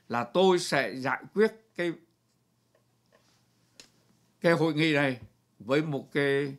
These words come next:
cái deadline, tức là ngày hai mươi tháng bảy. Nếu tôi không giải quyết được thì tôi sẽ từ chức." Thì thưa quý vị và thưa cô Thu Nga, diễn tiến của hội nghị là như vậy. Là tôi xin lặp lại cái thời điểm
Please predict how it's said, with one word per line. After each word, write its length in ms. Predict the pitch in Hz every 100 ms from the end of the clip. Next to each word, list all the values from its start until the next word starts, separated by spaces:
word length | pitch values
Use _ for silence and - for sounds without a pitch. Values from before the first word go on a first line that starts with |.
| _ _ _ _ _ _ - - _ _ _ _
cái 120 | 160
deadline, 480 | 170 165 151 143 135 120 _ _ _ _ _
tức 160 | 156 143
là 120 | 117
ngày 380 | 120 117 113 104
hai 240 | 127 131
mươi 240 | 127 131 117
tháng 160 | 127
bảy. 180 | 110 85 - - _
Nếu 260 | 139 185 202
tôi 180 | 185 175
không 180 | 175 165
giải 160 | 139 -
quyết 100 | 160
được 320 | 156 135 - _ _ -
thì 140 | 104
tôi 360 | 95 117 117 113 _ _ _ _ _
sẽ 220 | - 110
từ 220 | 113 151 135
chức." 180 | 202 196 - _ _ _
Thì 120 | 120
thưa 340 | 110 139 135 123 -
quý 100 | 139
vị 240 | 143 135 - _ _ _ _ _ _ _ _ -
và 220 | 107 104
thưa 200 | 107 117 110
cô 100 | 123
Thu 160 | 139
Nga, 300 | 123 127 120
diễn 340 | 104 156 196 156
tiến 300 | 165 175 208 - _ _
của 180 | 117 110
hội 180 | 123 -
nghị 280 | 143 143 - - _ _ -
là 120 | 123
như 220 | 135 156
vậy. 180 | 135 135
Là 180 | 131 123 _ _ _ -
tôi 120 | 151
xin 220 | 151 160
lặp 260 | 139 123 135
lại 200 | 110 104
cái 80 | -
thời 140 | 139 127
điểm 240 | 120 85